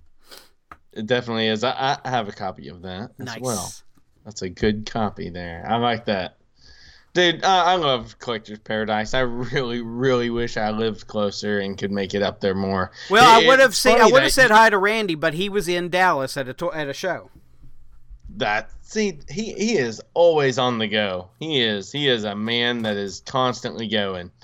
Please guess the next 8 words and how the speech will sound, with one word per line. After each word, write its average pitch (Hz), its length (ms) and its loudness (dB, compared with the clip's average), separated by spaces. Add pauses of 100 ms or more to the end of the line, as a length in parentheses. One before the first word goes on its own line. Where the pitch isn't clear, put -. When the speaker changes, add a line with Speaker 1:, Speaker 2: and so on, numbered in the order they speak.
(1000)
Speaker 1:
Uh, 151 640 2 (380)
I, 160 340 2
uh, 135 480 0
I 156 200 -2 (260)
really 143 320 -2
didn't 143 460 -6
pick 143 240 -8
up 135 360 0